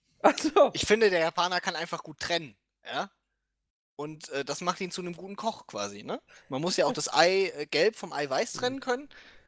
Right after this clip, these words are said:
Speaker 2: Und so der, trennt der Japaner auch, äh, Essbares von nicht essbar.
Speaker 1: Äh, ja. Ich bin mir aber nicht mal sicher, ob die, äh, asiatische Küche eine gute Küche ist.
Speaker 2: Was? Ist nicht dein
Speaker 1: Ja.
Speaker 2: Ernst?
Speaker 1: Oder?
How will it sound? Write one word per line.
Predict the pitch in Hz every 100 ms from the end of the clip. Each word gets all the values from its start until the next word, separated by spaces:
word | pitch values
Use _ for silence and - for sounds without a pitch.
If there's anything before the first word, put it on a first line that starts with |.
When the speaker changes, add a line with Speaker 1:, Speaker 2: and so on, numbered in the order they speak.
| -
Speaker 2:
Und | 175
so | 190
der, | 196 185
trennt | 190 202
der | 190
Japaner | 175 170 180 190 185 147
auch, | 160 170 - -
äh, | 156 156 160
Essbares | 151 - 151 151 -
von | 139
nicht | 131 110
essbar. | - - 107 - _ _ _ _ _ _ _ _ -
Speaker 1:
Äh, | 139 143 139 135 - -
ja. | 135 135 131 _ _ _ _ -
Ich | 165
bin | 247
mir | 254
aber | 226
nicht | 220 233
mal | 208
sicher, | 208 202
ob | - -
die, | 180 185 165
äh, | 104
asiatische | 165 151 170 170 180 190
Küche | - 196 185
eine | 185
gute | 214 285
Küche | - 123 -
ist. | 131 - _ - _ _ _ -
Speaker 2:
Was? | 143 190 - - - _ _ -
Ist | -
nicht | 135
dein | 113
Speaker 1:
Ja. | 113 131
Speaker 2:
Ernst? | 117 - - - - -
Speaker 1:
Oder? | 143 139 120